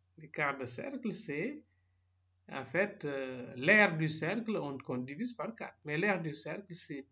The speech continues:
pi R carré. Donc, c'est pi, R, R ici vaut deux.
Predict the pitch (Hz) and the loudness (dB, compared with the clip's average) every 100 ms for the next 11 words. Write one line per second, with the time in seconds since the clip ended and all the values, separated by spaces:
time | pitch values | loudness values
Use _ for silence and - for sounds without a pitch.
0 | - 254 262 180 175 175 165 131 131 _ | 0 2 2 0 -4 -2 -4 -4 -8 _
1 | _ _ _ _ _ _ 135 131 - - | _ _ _ _ _ _ -14 -10 -8 -4
2 | 127 123 - 143 254 311 320 - 202 202 | -6 -6 -8 -2 -2 -2 -4 0 2 2
3 | - 190 180 170 156 262 170 156 208 226 | 0 0 2 2 2 2 4 4 4 4
4 | 156 | 0